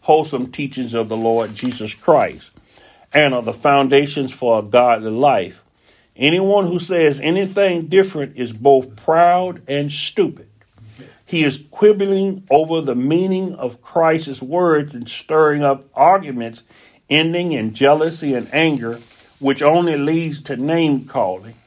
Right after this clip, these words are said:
Speaker 1: accusations, and evil suspicions. These arguers, their minds warped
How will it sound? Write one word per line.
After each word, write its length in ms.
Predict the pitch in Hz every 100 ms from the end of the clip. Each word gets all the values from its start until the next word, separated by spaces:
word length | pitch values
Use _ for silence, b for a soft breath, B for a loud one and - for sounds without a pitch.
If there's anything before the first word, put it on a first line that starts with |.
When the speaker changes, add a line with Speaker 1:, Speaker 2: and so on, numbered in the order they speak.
| _
Speaker 1:
accusations, 1040 | - 139 147 151 135 147 143 143 117 113 113 b b b
and 160 | 110
evil 280 | 123 139 139
suspicions. 880 | 135 123 - - 123 - - - _ _ b b b b b 120
These 280 | 151 147
arguers, 1000 | - 139 175 226 165 123 113 120 143 - _ _ _ _
their 280 | 113 143 127
minds 520 | 131 165 170 156 143
warped 560 | - 117 151 175 -